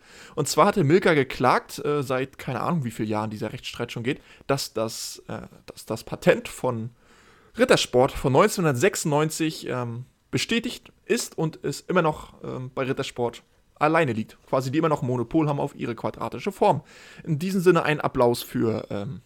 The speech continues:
Rittersport und für Milka natürlich nur ein Oh. Aber trotzdem ist ja beides eine geile Marke und beides schmeckt gut, auch wenn's vielleicht nicht quadratisch ist. Man, ich mein,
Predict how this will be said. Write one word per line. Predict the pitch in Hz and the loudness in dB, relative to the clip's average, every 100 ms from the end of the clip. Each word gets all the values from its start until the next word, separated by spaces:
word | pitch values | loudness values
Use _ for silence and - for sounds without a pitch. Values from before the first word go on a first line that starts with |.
| _ | _
Rittersport | - 147 185 233 233 | -4 -2 -2 0 0
und | - 170 | -2 -6
für | - | -4
Milka | 147 147 151 | -4 -2 -4
natürlich | 139 - 135 127 | -4 -6 -8 -8
nur | 117 | -10
ein | 113 113 | -10 -12
Oh. | 139 117 - - _ - - - | -10 -10 -14 -20 _ -20 -20 -12
Aber | - 117 | 0 2
trotzdem | 113 127 123 | 2 0 -2
ist | 117 | -4
ja | |
beides | 113 110 113 | 0 0 -2
eine | 113 | -8
geile | 110 - 110 110 _ _ | -8 -6 -6 -8 _ _
Marke | 117 117 139 | 2 4 4
und | 123 | 0
beides | 104 113 117 | -2 -2 -4
schmeckt | 123 | -6
gut, | 123 120 - | -6 -8 -6
auch | 135 | -4
wenn's | - 127 | -2 -4
vielleicht | - 123 | -2 -4
nicht | 113 | -6
quadratisch | - 117 123 120 - | -10 -8 -8 -8 -10
ist. | 127 - _ _ _ _ | -12 -16 _ _ _ _
Man, | - 156 - | -10 -10 -10
ich | - | -8
mein, | 135 | -6